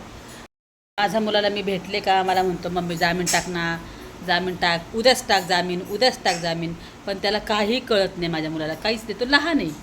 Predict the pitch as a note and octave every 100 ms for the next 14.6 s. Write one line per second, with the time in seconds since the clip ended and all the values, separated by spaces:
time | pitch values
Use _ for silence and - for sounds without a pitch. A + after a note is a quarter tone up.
0 | - - - - - - A3 A#3+ A3+ A#3+
1 | A#3+ A3+ G#3+ G#3+ G#3+ G#3 G#3 A3 B3 -
2 | - G3 F#3 F3 E3 F3+ F#3 F#3 G3+ G#3
3 | G#3 F#3 D#3 D3 - - - - - -
4 | F3+ G3+ G#3 F#3+ F3+ F3 F#3 F#3+ G3 F#3+
5 | F#3 G3 F3+ F#3+ G3 B3 G3 D#3+ D3+ D3+
6 | - - E3+ F3 F3 F3+ - F3+ F3 -
7 | F3 - E3 E3 E3+ D#3+ D#3+ D#3 D#3+ D3+
8 | D3+ D3+ D3 F#3+ F3+ F3+ E3+ A3 - -
9 | - A#3+ G#3 F#3 F3 E3+ G#3+ F#3 E3+ D#3+
10 | E3 - - - - F3+ F3+ F3+ E3+ E3+
11 | E3 D#3+ F3+ F3 F#3+ F3+ E3+ E3 D#3 D3
12 | D#3 D#3 E3 D#3+ E3+ E3 F3+ F3+ F3 -
13 | E3 D#3 D#3+ - - - F3+ F#3 G3+ A3
14 | A3 A3 G#3+ G#3+ G#3+